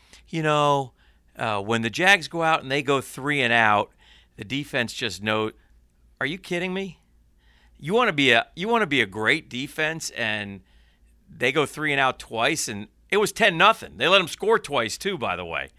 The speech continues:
So, uh, I don't use that as an excuse, 'cause if that's the case, then it is the mentally weakest bunch of athletes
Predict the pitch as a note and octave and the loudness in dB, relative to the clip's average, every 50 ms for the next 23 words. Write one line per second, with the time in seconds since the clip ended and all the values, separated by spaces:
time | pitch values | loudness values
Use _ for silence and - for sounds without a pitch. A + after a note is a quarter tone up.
0 | _ - - - _ - - - G3 E3 C#3+ C#3 C#3 C3+ C3 - _ - - - | _ -20 -20 -20 _ -10 -6 0 2 4 4 4 2 0 -2 -6 _ -20 -20 -20
1 | _ _ _ - C#3 B2+ A#2+ A2 A2 - - - - D3+ E3+ F3 - - - C3+ | _ _ _ 2 4 6 6 6 4 2 0 2 4 6 6 6 6 4 -2 -4
2 | C#3 C3+ A#2 - F3 F#3 G3+ G3 F#3 F3 E3 C3+ C3+ D#3 D3 C#3 B2+ A#2 C3 A#2+ | -6 -6 -2 2 2 2 2 0 -4 -6 -6 0 4 4 4 4 2 -2 -6 -8
3 | - - - C#3 C3+ A#2+ - - C#3 A#2+ G#2+ C3 - - F#3+ G#3 G3+ - - F#3 | -8 -8 -6 -6 -4 -4 -4 -4 -6 -6 -6 -2 4 4 4 4 4 2 -6 -10
4 | - - F3+ F#3+ F3 D#3+ - - C3 C#3 D#3+ D#3+ D3 A#2 G#2 A#2+ A2+ G#2 A2 A2+ | -6 -2 0 0 0 0 -2 -2 -2 -2 0 -2 -2 -4 -4 -6 -6 -4 -2 2
5 | B2+ C#3 D3 C#3+ F#3 E3+ F3 F3 E3+ D3+ - _ _ _ - - G2+ A#2 C#3 D#3 | 2 0 0 0 -4 -4 -4 -4 -4 -6 -10 _ _ _ -20 -14 -8 -4 -2 -2
6 | D3+ - - C4+ D#3 - - - - - _ _ _ _ _ _ _ _ _ _ | -2 -4 -8 -6 -4 -4 -4 -6 -6 -12 _ _ _ _ _ _ _ _ _ _
7 | _ - D#3 C#3+ C#3+ C#3+ - C#3+ C3 B2 A#2+ A2+ A2 - - A#2+ A2+ A2+ A2 - | _ 2 4 4 4 2 0 4 6 8 8 8 6 2 -4 -4 -4 -4 -4 -4
8 | - - - | -6 -6 -8